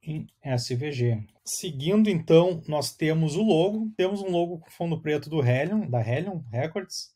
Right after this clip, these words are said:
Logo feio pra caramba também. Quando eu era mais novo eu achava legal, mas quando eu vejo esse logo aqui com esse Records escrito aqui embaixo, ô, coisinha feia.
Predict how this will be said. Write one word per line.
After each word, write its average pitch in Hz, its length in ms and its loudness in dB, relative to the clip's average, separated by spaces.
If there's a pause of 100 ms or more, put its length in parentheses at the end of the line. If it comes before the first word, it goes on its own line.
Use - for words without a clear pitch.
(120)
Logo 127 260 -6
feio 165 380 -4
pra 185 100 0
caramba 151 380 -2
também. 143 480 -4
Quando 123 180 -6
eu 131 40 -4
era 147 100 -4
mais 151 240 -4
novo 147 200 -4
eu 175 60 -4
achava 170 280 -6
legal, 151 360 -2
mas 135 200 -4
quando 160 180 -6
eu 156 120 -4
vejo 156 220 -4
esse 180 200 -12
logo 147 260 -4
aqui 120 200 -8
com - 140 -20
esse - 200 -8
Records 135 460 -8
escrito 127 380 -12
aqui 147 100 -10
embaixo, 131 460 -4
ô, 165 100 -8
coisinha 120 300 -2
feia. 117 340 -2